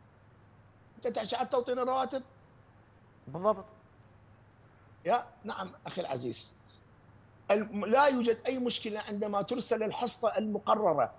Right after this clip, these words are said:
Speaker 1: حسب قرار الموازنة لعام ثلاثة وعشرين أربعة وعشرين اثناعش فاصلة سبعة وستين. إذا ترسل الحصة إلى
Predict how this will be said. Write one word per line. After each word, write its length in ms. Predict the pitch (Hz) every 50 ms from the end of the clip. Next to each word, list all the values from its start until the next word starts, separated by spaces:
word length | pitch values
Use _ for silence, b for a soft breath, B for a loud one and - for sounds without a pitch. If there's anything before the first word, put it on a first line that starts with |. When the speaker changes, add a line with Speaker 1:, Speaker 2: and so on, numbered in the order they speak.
| - - - - -
Speaker 1:
حسب 320 | - 226 240 - 254 240 208
قرار 320 | - 220 220 233 233 226
الموازنة 640 | 226 214 208 214 214 226 233 226 190 190 208 196 196
لعام 340 | 196 190 - 226 233 220 - -
ثلاثة 200 | 233 233 220 226
وعشرين 280 | 220 214 - - 226 247
أربعة 160 | 226 226 220
وعشرين 300 | 208 226 - 240 - 214 208 - - - - - -
اثناعش 320 | 180 220 240 220 247 202
فاصلة 160 | - 226 233
سبعة 240 | 208 - 208 185 202
وستين. 380 | 170 - 160 147 - 151 139 - -
إذا 180 | 196 226 208
ترسل 360 | 202 - 330 330 - 311 277 240
الحصة 480 | 220 - 240 208 156 - 202 170 156 B B B B B - - - -
إلى 440 | 262 311 330 311 302 277 254 240